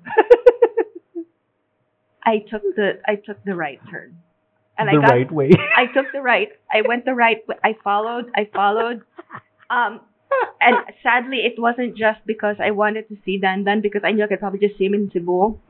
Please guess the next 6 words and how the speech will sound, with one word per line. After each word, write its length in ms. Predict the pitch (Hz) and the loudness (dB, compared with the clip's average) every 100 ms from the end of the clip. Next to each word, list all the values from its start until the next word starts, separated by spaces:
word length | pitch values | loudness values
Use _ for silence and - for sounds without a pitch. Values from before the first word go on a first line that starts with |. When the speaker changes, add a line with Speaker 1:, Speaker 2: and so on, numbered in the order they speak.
| 233 - 165 | -2 -2 -4
Speaker 1:
<laughs> 440 | 147 127 131 - | -4 -10 -12 -6
Speaker 2:
But 280 | 240 - 208 | -2 -2 -2
because, 400 | 240 240 220 202 202 _ _ _ _ _ _ _ _ _ | -12 0 2 2 -4 _ _ _ _ _ _ _ _ _
na, 180 | 214 185 | 0 0
nag-promise 400 | 220 208 196 214 | -2 0 0 0
ako 160 | 233 | -4